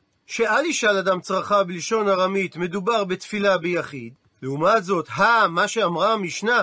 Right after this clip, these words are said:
שתפילה ניתן לומר בכל לשון, זה תפילה בציבור. ומסביר רש"י, היחיד בתפילתו צריך שיסייעוהו מלאכי השרת, מה שאין כן הציבור, אינם צריכים לעזרת המלאכים, שהרי כתוב בספר איוב, "הן אל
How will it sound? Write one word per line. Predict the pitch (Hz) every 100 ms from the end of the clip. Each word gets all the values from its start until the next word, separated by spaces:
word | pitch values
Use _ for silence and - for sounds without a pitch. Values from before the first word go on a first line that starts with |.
| - _
שתפילה | - 135 - 156 185
ניתן | 180 147 190
לומר | 175 147 190
בכל | 151 131 190 226
לשון, | 233 330 302 285 262
זה | 311
תפילה | - 156 160
בציבור. | 180 196 247 208 220 214 _ _ -
ומסביר | 202 196 202 269 208
רש"י, | 170 151 156 151 _ _
היחיד | 143 156 - 330 233
בתפילתו | 196 - 196 190 - 190 190
צריך | - 214 208 202
שיסייעוהו | - 196 190 - 202 208 214 185 190
מלאכי | 185 185 196 190
השרת, | 180 196 190 269 - _ _ -
מה | 131 180
שאין | 180 180 220
כן | 208 202 147
הציבור, | 139 - 160 214 339 285 - _ -
אינם | 277 359 311
צריכים | 220 226 214 220
לעזרת | 202 180 160 202 208
המלאכים, | 190 170 156 - 147 160 208 _
שהרי | - 147 135 135
כתוב | 139 - 202
בספר | 147 - 185 185 151
איוב, | 165 277 285 _ _ -
"הן | 247 233
אל | 247 247